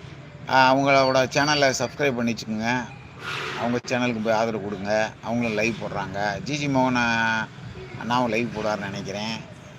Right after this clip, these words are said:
"இனிய இரவு வணக்கம்" சொல்லியிருக்காங்க. லைக் போடுங்க, கமெண்ட் போடுங்க. "தங்கங்களா?" அப்படின்னு சொல்லியிருக்காங்க ஜி, ஜி மோகன் அண்ணா. ரொம்ப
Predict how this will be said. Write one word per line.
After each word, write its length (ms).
"இனிய 280
இரவு 240
வணக்கம்" 360
சொல்லியிருக்காங்க. 760
லைக் 180
போடுங்க, 380
கமெண்ட் 300
போடுங்க. 420
"தங்கங்களா?" 720
அப்படின்னு 360
சொல்லியிருக்காங்க 720
ஜி, 180
ஜி 120
மோகன் 280
அண்ணா. 420
ரொம்ப 260